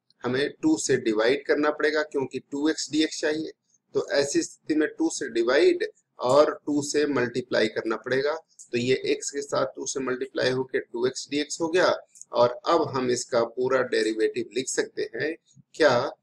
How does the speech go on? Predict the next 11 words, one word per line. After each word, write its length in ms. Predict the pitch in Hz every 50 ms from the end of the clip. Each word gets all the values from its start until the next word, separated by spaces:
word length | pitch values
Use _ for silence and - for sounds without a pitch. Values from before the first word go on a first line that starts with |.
| _ _ - _ -
cos 260 | 131 131 135 139 139 - -
का 140 | 127 117 120 123
integration 640 | 117 120 117 113 113 113 - 113 113 113 - 139 135
क्या 160 | - 143 139
होता 340 | 143 147 - - 151 156 180
है? 80 | 208 - - _ _ -
sin। 460 | - - - 110 104 101 95 95 - - _ _ _ _ _ _ -
तो 60 | 117
ये 160 | 117 123 135
हो 160 | 131 120 120
जाएगा 380 | 113 113 110 113 117 117 139 143